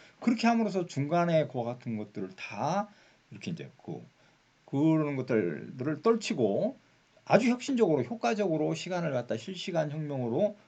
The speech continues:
그와 같이 받아들일 수 있는 그런 사회로 이행했다. 이 얘기는 그러니까 누구든지 그러는 것들을 실질적으로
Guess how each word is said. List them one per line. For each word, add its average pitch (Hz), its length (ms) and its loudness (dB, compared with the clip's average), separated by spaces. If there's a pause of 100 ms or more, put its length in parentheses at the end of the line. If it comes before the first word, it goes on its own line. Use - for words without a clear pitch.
(100)
그와 110 200 2
같이 104 140 -4
받아들일 113 440 -2
수 104 160 -10
있는 143 420 -4 (220)
그런 254 240 0
사회로 196 280 2
이행했다. 113 520 0
이 196 280 0
얘기는 214 640 0 (640)
그러니까 190 360 8
누구든지 190 920 2 (420)
그러는 196 320 4
것들을 175 300 2
실질적으로 226 760 0